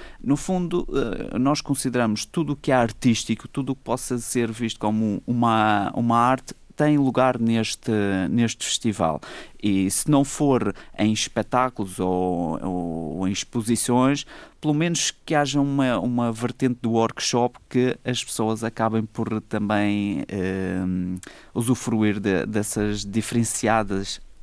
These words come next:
artes. Mas, respondendo diretamente à sua pergunta, as grandes, as grandes apostas neste ano, eh,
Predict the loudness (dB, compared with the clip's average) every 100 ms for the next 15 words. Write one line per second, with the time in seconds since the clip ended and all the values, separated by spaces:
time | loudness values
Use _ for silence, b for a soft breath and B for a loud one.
0 | -2 0 0 -2 -8 -8 B B B 0
1 | 4 4 4 0 -2 B B -6 -4 0
2 | 2 4 4 4 4 2 2 2 2 0
3 | -2 0 0 0 2 2 2 2 2 4
4 | 2 2 2 0 -2 -4 -4 -2 2 2
5 | 2 2 0 2 0 0 -2 2 4 4
6 | 0 -4 -4 -6 -8 -4 -2 -2 -4 -2
7 | 0 0 -2 -6 B B B -4 -2 -2
8 | -2 -2 -4 -2 -2